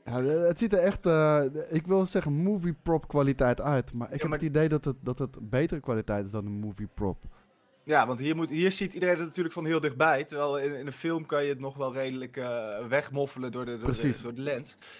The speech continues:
Speaker 2: Maar het is inderdaad de, ik, ik moet eerlijk zeggen, de, je hebt natuurlijk de twee attracties daar. Je hebt de, de Smuggler's Run, waarin je met de Millennium Falcon kan vliegen. Dat vond ik tof.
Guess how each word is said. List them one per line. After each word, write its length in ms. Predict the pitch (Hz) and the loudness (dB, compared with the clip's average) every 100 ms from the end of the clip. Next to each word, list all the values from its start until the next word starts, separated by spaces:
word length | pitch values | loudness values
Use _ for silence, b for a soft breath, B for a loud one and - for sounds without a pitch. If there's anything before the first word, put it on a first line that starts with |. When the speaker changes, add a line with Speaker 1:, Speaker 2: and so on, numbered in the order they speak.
| B B B | B B B
Speaker 2:
Maar 180 | 131 143 | 4 6
het 100 | 143 | 6
is 120 | 170 | 0
inderdaad 560 | 170 165 160 156 156 139 | 0 0 6 8 8 6
de, 300 | 156 107 98 | 2 2 -2
ik, 160 | 170 156 | -4 -2
ik 140 | 190 | 2
moet 180 | 196 208 | 2 4
eerlijk 260 | 220 226 | 6 6
zeggen, 360 | - 214 208 196 | 4 -2 0 -2
de, 140 | 185 | -2
je 60 | 147 | -4
hebt 120 | 180 | -6
natuurlijk 300 | 175 185 165 | -6 -8 -6
de 360 | 160 156 143 139 | -4 -4 -4 -8
twee 220 | 160 170 | -4 -2
attracties 480 | 156 - 170 - 160 | -2 -2 -4 -4 -4
daar. 260 | 160 165 170 | 0 0 0
Je 60 | 170 | -4
hebt 120 | 160 | -6
de, 180 | 151 135 | -6 -6
de 80 | |
Smuggler's 440 | 131 165 160 156 131 | -8 -4 -2 -4 -2
Run, 300 | 151 151 120 | 0 0 -2
waarin 220 | 135 135 | -4 -4
je 80 | 135 | -6
met 140 | 135 | -8
de 60 | 139 | -8
Millennium 640 | 135 143 143 143 - 135 | -6 -6 -8 -16 -14 -12
Falcon 320 | - 160 160 | -2 -2 -2
kan 120 | 131 123 | -14 -12
vliegen. 320 | 135 123 113 | -12 -10 -10
Dat 120 | 131 | -8
vond 160 | - - | -10 -6
ik 60 | |
tof. 320 | 170 208 - | -2 -2 -4